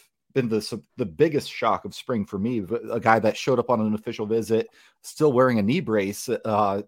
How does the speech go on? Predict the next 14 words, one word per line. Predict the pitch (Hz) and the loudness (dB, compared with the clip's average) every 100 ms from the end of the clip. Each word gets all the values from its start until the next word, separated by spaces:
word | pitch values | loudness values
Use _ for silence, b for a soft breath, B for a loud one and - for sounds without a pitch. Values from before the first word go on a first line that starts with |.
| _ | _
just | - 131 - | -8 -6 -6
a | |
few | 123 131 | -8 -2
months | 104 143 | -2 -4
ago, | 110 101 101 | -6 -2 -2
and | 98 95 92 - _ _ _ _ _ _ _ _ | -2 -6 -10 -14 _ _ _ _ _ _ _ _
I | - 113 | -2 -2
think | 139 135 110 | -2 -6 -6
he's | 135 107 | -8 -2
our | 110 98 | -2 0
R | 117 110 | 0 0
B | 98 | -2
one | 90 127 104 | -4 -4 -4
now. | 95 92 | -4 -6